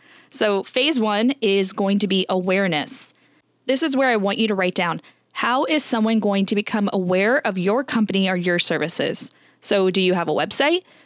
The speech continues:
social media pages, mailing list, maybe a podcast? Write all of those down and decide, how are you going to help someone become aware of your brand?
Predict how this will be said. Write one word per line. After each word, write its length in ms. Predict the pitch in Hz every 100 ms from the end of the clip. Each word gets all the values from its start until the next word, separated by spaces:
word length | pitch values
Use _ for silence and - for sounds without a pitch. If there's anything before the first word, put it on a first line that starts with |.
| -
social 340 | - 139 147
media 260 | 196 254 269
pages, 600 | 254 233 240 240 226 - _ -
mailing 280 | 202 262 262
list, 240 | 262 254
maybe 220 | 170 160
a 40 | 139
podcast? 680 | - 202 226 240 247 - - - - - -
Write 240 | 220 320
all 220 | 247 269
of 80 | 277
those 200 | 240 208
down 320 | 214 208 180
and 120 | 180 185
decide, 400 | 180 208 185 180
how 320 | - 233 311
are 100 | 262
you 180 | 220 220
going 220 | 233 220
to 80 | 190
help 320 | - 196 -
someone 260 | 196 185
become 440 | 196 - 196 185 -
aware 560 | 185 170 185 208 277 -
of 220 | 185 185
your 180 | 185 170
brand? 460 | 165 139 - -